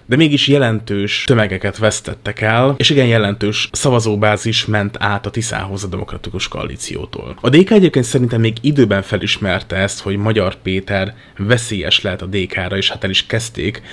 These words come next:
még jóval a választások előtt támadni Magyar Pétert a többi ellenzéki párthoz képest. Még a többi ellenzéki párt ezt nem nagyon merte meglépni, de úgy látszik, nem vált be ez a taktika a D K-nak, mert hogy nagyon sokan mentek át a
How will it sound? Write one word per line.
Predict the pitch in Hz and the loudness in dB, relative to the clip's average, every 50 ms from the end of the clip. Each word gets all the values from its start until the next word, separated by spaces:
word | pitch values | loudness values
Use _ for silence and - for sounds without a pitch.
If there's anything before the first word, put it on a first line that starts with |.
| - - - - - | -12 -12 -12 -10 -8
még | - 90 95 95 95 95 104 | -4 -2 0 0 0 0 0
jóval | 107 110 113 101 95 92 | 2 2 2 2 2 2
a | 95 | 2
választások | 101 95 92 90 - - - - - - - | 0 0 -2 -2 -6 -6 -6 -6 -6 -4 -4
előtt | - 101 98 90 - | -4 -4 -6 -6 -4
támadni | - 98 98 92 87 92 98 | -4 -4 -4 -2 -4 -4 -4
Magyar | 98 101 92 90 90 - | -4 -4 -4 -4 -6 -4
Pétert | - 104 104 120 113 107 - | -4 -4 -2 0 0 -2 -2
a | 98 | -2
többi | - 110 101 101 104 101 | -2 -2 0 0 0 0
ellenzéki | 98 95 95 98 - 101 - - | 0 -2 -4 -4 -6 -6 -8 -8
párthoz | 104 - - 87 82 - - - - - | -6 -4 -4 -4 -4 -6 -10 -10 -10 -8
képest. | - - 110 95 - 92 95 113 - - - | -4 -2 -2 -2 -2 -2 -2 -2 -2 0 2
Még | 117 127 123 | 4 4 4
a | 127 | 4
többi | - 170 147 131 120 | 4 4 4 4 4
ellenzéki | 113 110 101 98 110 101 107 107 | 4 4 4 2 0 0 0 0
párt | 110 110 107 - | 0 0 0 0
ezt | 107 107 - - | -2 -2 0 2
nem | 123 135 | 4 6
nagyon | 135 120 107 101 98 | 6 6 6 4 2
merte | 98 95 90 87 - - 95 | 2 0 -2 -4 -4 -4 -4
meglépni, | 98 98 95 92 80 82 92 - - 117 139 147 - | -4 -4 -4 -4 -6 -8 -6 -2 0 0 0 2 4
de | - 127 | 4 6
úgy | 143 | 6
látszik, | 156 147 143 - 131 113 | 6 6 4 0 -2 0
nem | 120 123 131 131 | 2 4 4 6
vált | 117 104 101 101 | 4 4 2 2
be | 98 92 | 0 -2
ez | 95 - | -4 -4
a | - | -6
taktika | - 95 - - - - - | -10 -10 -12 -12 -14 -12 -10
a | 98 | -6
D | 98 110 107 | -4 -4 -4
K-nak, | - 98 92 95 104 - | -4 -6 -8 -8 -4 0
mert | 113 113 113 | 0 2 2
hogy | 110 107 | 2 2
nagyon | 107 104 98 90 | 2 2 0 0
sokan | - - - 92 92 | -2 -4 -4 -6 -6
mentek | 95 92 90 98 95 - | -6 -6 -6 -8 -8 -10
át | 90 - | -10 -10
a | - | -12